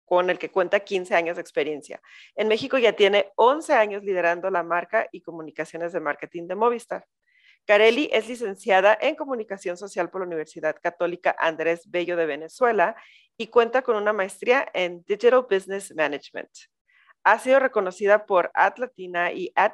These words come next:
Age como Leading Woman en dos mil dieciocho. También como una de las cincuenta líderes de la mercadotecnia por Merca dos punto cero en marzo del dos mil diecinueve. Ha estado presente en el ranking de los responsables de marketing,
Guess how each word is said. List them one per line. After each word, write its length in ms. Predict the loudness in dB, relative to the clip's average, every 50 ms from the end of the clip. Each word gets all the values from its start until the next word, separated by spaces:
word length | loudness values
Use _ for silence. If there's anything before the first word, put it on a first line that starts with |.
| -2
Age 300 | -2 -2 -2 -4 -6 -12 -18
como 220 | -16 -14 -12 -10 -10
Leading 280 | -8 -10 -10 -10 -10
Woman 380 | -8 -6 -6 -6 -6 -8 -10 -12 -14
en 100 | -14 -12
dos 180 | -12 -12 -12
mil 240 | -14 -16 -16 -18 -18 _ _ _ _ _
dieciocho. 500 | _ -16 -10 -4 -2 -2 -2 -4 -6 -20 _ _ _ _ _ _ _ _ _ _ -2
También 280 | 0 4 4 4 4
como 220 | 2 0 0 0 0
una 160 | 2 2 2
de 60 | 4
las 160 | 2 0 -2
cincuenta 460 | -4 -10 -6 -2 -2 -2 0 0 -2
líderes 340 | 0 0 0 0 -2 -2 -4
de 80 | -4 -6
la 80 | -6
mercadotecnia 840 | -6 -8 -8 -8 -8 -10 -8 -8 -8 -10 -6 -4 -2 -2 -2 -2 -4 _
por 220 | -8 -8 -8 -6
Merca 400 | -6 -6 -6 -4 -2 -2 -2 -4 -4
dos 220 | -8 -12 -12 -12 -12
punto 300 | _ -18 -16 -14 -14 -8
cero 400 | -4 -2 -2 -2 -2 -4 -6 -8
en 160 | -12 -12 -6
marzo 300 | -4 -4 -4 -4 -6 -8
del 100 | -8 -8
dos 160 | -10 -14 -18
mil 100 | -20 -20
diecinueve. 560 | -20 -20 -20 -20 -20 -18 -18 -16 -18 -18 -20 _ _ _ _ _ _ _ _ -2
Ha 100 | 0 0
estado 280 | 2 4 6 6 6 4
presente 400 | 2 -2 -6 -6 -8 -8 -6 -4
en 80 | -2 0
el 140 | 0 0 2
ranking 440 | 2 0 0 -2 -6 -10 -10 -4 -2
de 140 | 0 0
los 360 | 0 0 -4 -4 -8 -14 _ _
responsables 680 | -16 -16 -14 _ -12 -14 -10 -6 -6 -6 -4 -4 -6 -4
de 80 | -6
marketing, 640 | -4 -4 -4 -6 -6 -6 -10 -10 -8 -10 -10 -10